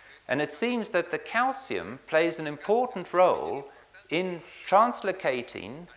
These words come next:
the enzyme from the cytoplasm into the membrane. And when it's in this form, the enzyme is in a primed condition. And it's now ready to be activated by diacylglycerol.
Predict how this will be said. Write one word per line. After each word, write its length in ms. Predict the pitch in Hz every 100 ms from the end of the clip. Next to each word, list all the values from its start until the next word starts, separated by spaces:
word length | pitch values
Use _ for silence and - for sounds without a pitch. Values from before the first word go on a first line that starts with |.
| -
the 160 | 143 -
enzyme 560 | 156 156 - 120 123
from 260 | 135 151 143
the 80 | 127
cytoplasm 1000 | - 220 240 165 - 123 117 131 131 127 - - _
into 300 | 143 160 -
the 100 | 147
membrane. 440 | 139 123 98 85 - - - _ - _ _ _ _ _ _ _
And 140 | 123 139
when 160 | 220
it's 200 | 254 -
in 160 | 202 180
this 240 | 247 -
form, 460 | - 160 139 147 156 -
the 160 | 139 -
enzyme 580 | 175 185 170 147 147 143
is 160 | 135 131
in 120 | 143
a 80 | 131
primed 720 | - - 170 175 170 165 - - -
condition. 480 | 151 147 139 - - - - _ _ _ _ _ _ _ - - -
And 160 | - 139
it's 160 | 139 156
now 240 | 190 220
ready 380 | 180 196 190 175
to 160 | - 147
be 240 | 151 -
activated 800 | 165 - 175 160 139 139 147 143 - -
by 220 | 127 135
diacylglycerol. 1120 | 139 131 113 117 - 113 113 110 - 80 -